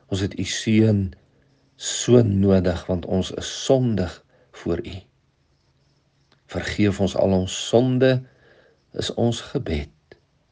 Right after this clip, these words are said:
Vergeef ons op grond van U seun, hy alleen, wat vir ons gesterf en opgestaan het. Dankie vir U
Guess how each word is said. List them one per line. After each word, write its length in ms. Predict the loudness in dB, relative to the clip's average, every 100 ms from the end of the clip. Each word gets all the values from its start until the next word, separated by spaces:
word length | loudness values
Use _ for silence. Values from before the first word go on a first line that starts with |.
| _ _ _
Vergeef 560 | -8 -6 -2 2 2 2
ons 460 | 2 4 2 -2 -12 _ _ _ _ _ _ _ _ _ _ _ _ _ _ -18
op 160 | -4
grond 320 | 4 6 4 2
van 260 | 0 0 0 -2
U 100 | -2
seun, 680 | -4 -6 -2 0 0 -2 -8 _ _ _ _ -4
hy 180 | 0 2 0
alleen, 680 | -2 0 0 0 0 -2 -6 _ _ _ _ _ _ 0
wat 160 | 0 0
vir 160 | 2
ons 240 | 4 4 0
gesterf 640 | -6 -6 -2 -2 -2 -6 -16 _ _ -4
en 120 | -2 -2
opgestaan 640 | -4 -6 -8 -8 -8 -8
het. 360 | -16 -20 _ -20 _ _ _ _ _ _ _ _ _ _ _ _ _ _ _ _ _ _ 2
Dankie 320 | 4 6 4 4
vir 240 | 6 6
U 100 | 4